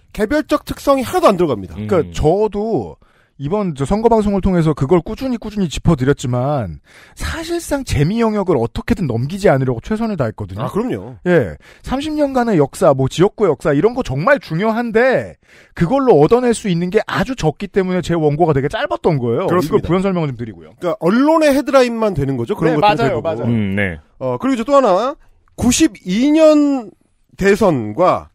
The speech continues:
Speaker 3: 음.
Speaker 1: 구십칠 년 대선, 뭐, 이런 것들을 자꾸 끌어옵니다. 그래서 정치적 상황이 격동하는 순간들을 소환해서 그걸 현재 총선의 이벤트들에 적용하려고 합니다.
Speaker 3: 와이에스 디제이랑 이번 총선을 비교한다고요?
Speaker 1: 말이 안 되는 거죠. 사십 년 전 사건이에요. 말하자면 삼십 년 전, 사십 년 전 사건인데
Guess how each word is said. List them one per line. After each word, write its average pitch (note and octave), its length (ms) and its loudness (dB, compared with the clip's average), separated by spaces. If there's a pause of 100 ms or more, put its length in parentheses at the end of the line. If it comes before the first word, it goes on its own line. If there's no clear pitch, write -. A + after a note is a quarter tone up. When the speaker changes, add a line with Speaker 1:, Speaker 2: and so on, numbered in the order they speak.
Speaker 3:
음. G2+ 140 -10
Speaker 1:
구십칠 - 520 -4
년 D#4+ 220 2
대선, E3+ 380 2
뭐, F3 120 0
이런 D#4 220 2
것들을 D4+ 260 -2
자꾸 E3 220 -8
끌어옵니다. C3 640 0
그래서 D3+ 280 -4
정치적 G3 440 -4
상황이 A3+ 460 -2 (300)
격동하는 C#4+ 600 0
순간들을 A3+ 720 0
소환해서 F3+ 720 0 (300)
그걸 B3 400 2
현재 D4+ 420 -2
총선의 B3 720 0
이벤트들에 G#3+ 540 -2
적용하려고 E3+ 640 0
합니다. E2+ 420 -14
Speaker 3:
와이에스 F#3+ 380 2
디제이랑 D#3 480 2
이번 D3 220 0
총선을 A3 360 -2
비교한다고요? B2+ 600 -2 (160)
Speaker 1:
말이 G#3+ 340 4
안 G3 80 4
되는 G#3+ 140 0
거죠. E3 120 -2
사십 D4+ 200 0
년 E4+ 120 2
전 D4 120 2
사건이에요. C#3+ 440 2
말하자면 B2 460 0
삼십 A#3+ 300 -4
년 A3+ 160 2
전, G#3 80 4
사십 G3+ 240 -2
년 G3 80 -2
전 F3+ 80 0
사건인데 C#3 640 0